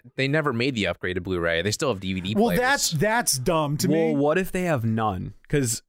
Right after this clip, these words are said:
Speaker 3: this person that I'm talking to, talking about, um, we wanted to start watching the new High Fidelity series.
Speaker 1: Yeah.
Speaker 3: Which is very enjoyable, by the way.
Speaker 2: I've
Speaker 1: I
Speaker 2: seen
Speaker 1: do
Speaker 2: about
Speaker 1: wanna
Speaker 2: half
Speaker 1: watch
Speaker 2: of
Speaker 1: that,
Speaker 2: it.
Speaker 1: yeah.
Speaker 3: Um,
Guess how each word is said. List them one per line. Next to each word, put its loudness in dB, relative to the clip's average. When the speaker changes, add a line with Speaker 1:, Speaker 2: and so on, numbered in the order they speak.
Speaker 3:
this -4
person 0
that 0
I'm -2
talking -2
to, 0
talking 2
about, -2
um, 2
we 2
wanted 2
to -6
start -2
watching 0
the 0
new 2
High 0
Fidelity 0
series. -2
Speaker 1:
Yeah. 0
Speaker 3:
Which 0
is 0
very 2
enjoyable, -2
by 0
the -4
way. 0
Speaker 2:
I've -4
Speaker 1:
I -2
Speaker 2:
seen 0
Speaker 1:
do 0
Speaker 2:
about 0
Speaker 1:
wanna -2
Speaker 2:
half -2
Speaker 1:
watch -2
Speaker 2:
of -8
Speaker 1:
that, 0
Speaker 2:
it. -6
Speaker 1:
yeah. -4
Speaker 3:
Um, 2